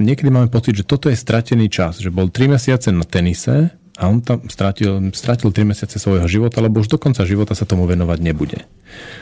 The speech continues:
No ak to rodičia urobia múdro, tak najmenej nebude ten tenis hrať dobre, ale bude ho hrať rád a raz za čas sa k nemu vráti a občas si ho pinkne.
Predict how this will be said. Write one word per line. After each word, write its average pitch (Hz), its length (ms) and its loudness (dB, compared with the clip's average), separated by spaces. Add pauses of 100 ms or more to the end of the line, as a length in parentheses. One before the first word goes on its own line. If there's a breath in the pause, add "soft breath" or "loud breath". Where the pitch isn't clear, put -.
(300 loud breath)
No 92 160 0
ak - 160 -6
to 160 80 4
rodičia 147 400 2
urobia 123 320 2
múdro, 92 400 0
tak 98 160 -2
najmenej 107 720 2
nebude 110 320 0
ten 95 160 -4
tenis 90 260 -2
hrať 82 240 -4
dobre, 82 480 -2
ale 90 220 0
bude 104 180 2
ho 101 140 0
hrať 92 240 0
rád 82 420 0
a - 60 -4
raz 139 180 0
za 139 80 2
čas 117 220 -2
sa 113 80 0
k - 160 0
nemu 92 160 2
vráti 117 420 0
a 104 80 2
občas 101 300 -4
si 90 80 -2
ho 85 80 0
pinkne. 80 560 -4